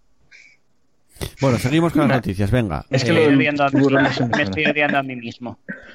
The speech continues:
Speaker 1: Seguimos con las noticias que quiero hacer una pequeña pausa. Vamos a acabar rápido, pero quiero hacer una pequeña pausa para ir a, a, a enjuagarme con agua y sal. Eh,
Speaker 2: Son las dos.
Speaker 1: Doom Eternal. Eh, hace unas semanas hicieron una actualización y activaron el sistema anti-chetos de Denuvo.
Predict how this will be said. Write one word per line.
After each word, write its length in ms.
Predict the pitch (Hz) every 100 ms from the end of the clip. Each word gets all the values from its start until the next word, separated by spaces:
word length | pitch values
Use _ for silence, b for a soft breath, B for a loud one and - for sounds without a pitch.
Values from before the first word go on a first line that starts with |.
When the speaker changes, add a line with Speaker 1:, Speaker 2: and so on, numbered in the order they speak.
| B B _
Speaker 1:
Seguimos 460 | 277 - 143 170 165
con 140 | 156
las 80 | 135
noticias 260 | 143 147 131
que 60 |
quiero 160 | 123 135
hacer 140 | 139
una 140 | 135 127
pequeña 340 | 117 113 110
pausa. 200 | 131 127
Vamos 200 | 127 135
a 20 |
acabar 220 | 139 123 123
rápido, 200 | 131 101
pero 100 | 98
quiero 140 | 113
hacer 100 | 117
una 140 | 127 -
pequeña 280 | 110 107
pausa 240 | 107 117 110
para 320 | 101 90 92
ir 140 | 101 101
a, 80 |
a, 280 | 98 92 90 98
a 40 | 92
enjuagarme 520 | 85 101 98 101 95
con 120 | 92
agua 320 | 92 87 87 -
y 100 | 107 92
sal. 280 | 76 73 - b b b -
Eh, 340 | 131 127 117
Speaker 2:
Son 80 | 117 117
las 80 | 117
dos. 100 | 113 _ _ - -
Speaker 1:
Doom 320 | 127 165 165
Eternal. 640 | 139 110 95 92 90 82 -
Eh, 500 | 104 104 101 101 101
hace 220 | 123 120
unas 200 | 147 139 -
semanas 640 | - - 135 147 131 131
hicieron 240 | 117 120
una 60 | 120
actualización 600 | - 120 120 117 135 131 -
y 220 | 110 - _
activaron 680 | - - - 98 117 110 127 b b b b -
el 160 | 113
sistema 680 | - 101 95 - 107 107 104 -
anti-chetos 1120 | 98 98 - - 107 107 107 147 - 156 -
de 160 | 117
Denuvo. 680 | 95 82 76 90 85 - -